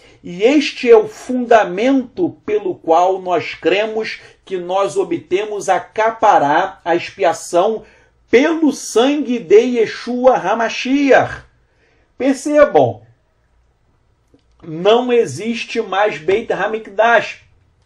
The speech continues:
não existe mais templo. Então, como se faz a expiação? Não adianta fazer como alguns judeus ortodoxos fazem no dia de Yom Kippur,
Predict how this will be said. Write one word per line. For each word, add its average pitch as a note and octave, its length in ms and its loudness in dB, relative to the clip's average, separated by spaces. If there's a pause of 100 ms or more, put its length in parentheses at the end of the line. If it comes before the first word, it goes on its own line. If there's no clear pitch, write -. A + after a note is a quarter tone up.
não A3+ 320 2
existe A3 500 -2
mais A3 340 -8
templo. E3+ 760 -2 (840)
Então, B3+ 340 0
como D#4+ 340 0
se F4 160 0
faz E4 360 0
a D4+ 40 0
expiação? D4+ 920 0 (1120)
Não C4 220 -2
adianta D4 540 -2
fazer A#3 360 0
como A3+ 220 0
alguns G#3 300 -2
judeus F#3+ 360 -6
ortodoxos F3 600 -2
fazem E3 460 0
no D#3+ 120 -6
dia D#3 200 -2
de C#3+ 100 -6
Yom E3+ 140 -4
Kippur, A#3 480 0